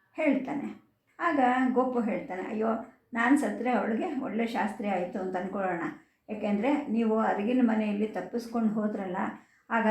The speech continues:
ನಾನ್ ನಿಮ್ ಜೊತೆ ಹೋಗ್ಲಿಲ್ಲ, ನೀನೊಬ್ಬ ಹೇಡಿ ಅಂದ್ಬಿಟ್ಟು ಹಗಲು ಇರುಳಿ ನನ್ನನ್ನ ಪೀಡಿಸ್ತಾ ಇದ್ಲು, ಈಗ ನಿಮ್ಮನ್ನ ಕೈ ಬಿಟ್ಟೆ ಅಂತ ಅವಳಿಗೆ ಹೇಳಕ್ ಅವಕಾಶನೇ ಕೊಡ್ಕೂಡ್ದು, ಹಾಗಾಗಿ ನಾನ್ ನಿಮ್ ಜೊತೆನೇ ಇರ್ತೀನಿ"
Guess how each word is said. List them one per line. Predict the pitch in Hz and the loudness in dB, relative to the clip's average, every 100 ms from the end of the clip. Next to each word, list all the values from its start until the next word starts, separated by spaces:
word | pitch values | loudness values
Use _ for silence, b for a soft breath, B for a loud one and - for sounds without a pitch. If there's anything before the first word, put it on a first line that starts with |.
| 214 | 2
ನಾನ್ | 190 214 | 2 0
ನಿಮ್ | 196 | 0
ಜೊತೆ | 208 - 226 | -4 -2 -2
ಹೋಗ್ಲಿಲ್ಲ, | - 220 254 233 185 202 202 - B B B | 0 2 2 2 0 -2 -2 -2 B B B
ನೀನೊಬ್ಬ | 214 208 208 | -2 0 0
ಹೇಡಿ | 214 - 202 208 233 208 208 208 | -2 -2 0 2 4 2 0 -2
ಅಂದ್ಬಿಟ್ಟು | 202 208 208 240 | 0 0 0 -2
ಹಗಲು | 214 190 233 269 | -2 -2 2 4
ಇರುಳಿ | 226 202 226 | 4 2 0
ನನ್ನನ್ನ | 226 202 202 247 370 B B B _ | 0 0 2 2 0 B B B _
ಪೀಡಿಸ್ತಾ | 320 294 - 233 | -2 0 -2 -4
ಇದ್ಲು, | 202 185 - 202 - - - _ 294 | -4 -4 -6 -4 -4 -8 -18 _ -6
ಈಗ | 294 247 - 285 | 0 2 0 0
ನಿಮ್ಮನ್ನ | 247 302 320 254 - | 4 4 6 4 4
ಕೈ | 233 | 0
ಬಿಟ್ಟೆ | 285 254 - 220 | 2 0 0 -4
ಅಂತ | 190 190 | -4 -4
ಅವಳಿಗೆ | 214 202 208 | -4 -2 0
ಹೇಳಕ್ | 208 226 233 | 2 2 0
ಅವಕಾಶನೇ | 202 175 233 226 247 220 | -2 -2 -2 -2 0 0
ಕೊಡ್ಕೂಡ್ದು, | 220 180 214 214 277 262 175 | 0 -4 -4 0 2 2 0
ಹಾಗಾಗಿ | 247 226 226 254 240 | -2 -2 0 0 0
ನಾನ್ | 190 214 | 0 -2
ನಿಮ್ | 202 180 | -2 -4
ಜೊತೆನೇ | - 196 262 269 | -4 0 4 4
ಇರ್ತೀನಿ" | 208 - - - - - | 2 -2 -10 -8 -8 -10